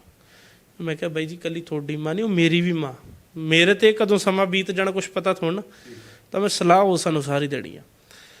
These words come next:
ਉਹਨਾਂ ਦੀ ਸਿਚੁਏਸ਼ਨ ਕੀ ਸੀਗੀ, ਫੈਟੀ ਲਿਵਰ ਸੀਗਾ ਤੇ ਪੇਟ ਦੇ ਵਿੱਚ ਪਾਣੀ ਭਰ ਰਿਹਾ ਸੀਗਾ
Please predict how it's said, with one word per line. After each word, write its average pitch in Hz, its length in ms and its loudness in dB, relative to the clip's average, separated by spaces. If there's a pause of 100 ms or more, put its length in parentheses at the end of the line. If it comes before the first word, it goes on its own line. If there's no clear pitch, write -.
(1080)
ਉਹਨਾਂ 277 360 2
ਦੀ 277 140 0
ਸਿਚੁਏਸ਼ਨ 214 640 2
ਕੀ 208 180 -4
ਸੀਗੀ, 214 300 -2
ਫੈਟੀ 185 480 0
ਲਿਵਰ 160 260 2
ਸੀਗਾ 175 320 -8 (640)
ਤੇ 180 100 -4
ਪੇਟ 170 460 0
ਦੇ 165 100 -2
ਵਿੱਚ 165 180 -4
ਪਾਣੀ 139 300 -4
ਭਰ 156 200 -2
ਰਿਹਾ 147 120 -8
ਸੀਗਾ 165 300 -14